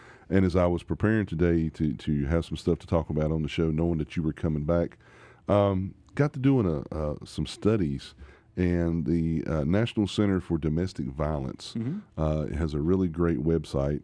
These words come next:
Speaker 1: And, and ladies and gentlemen, let, let me just, let me just put these, this little bit of information on you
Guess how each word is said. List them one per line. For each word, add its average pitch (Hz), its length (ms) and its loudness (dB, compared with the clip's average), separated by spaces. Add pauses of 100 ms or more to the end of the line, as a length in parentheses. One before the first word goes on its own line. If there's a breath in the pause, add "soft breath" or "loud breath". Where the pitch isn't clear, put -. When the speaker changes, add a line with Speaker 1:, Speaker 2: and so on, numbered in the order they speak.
(260)
Speaker 1:
And, 82 480 0
and 85 160 2
ladies 135 220 2
and 92 80 -2
gentlemen, 101 320 2
let, 101 180 0
let 113 100 2
me 147 80 2
just, 110 320 -4
let 120 120 4
me 127 80 2
just 104 200 -4
put 98 180 0
these, 82 300 0
this 85 320 0
little 87 120 4
bit 82 160 2
of 65 80 -2
information 76 560 0
on 73 180 0
you 71 160 -2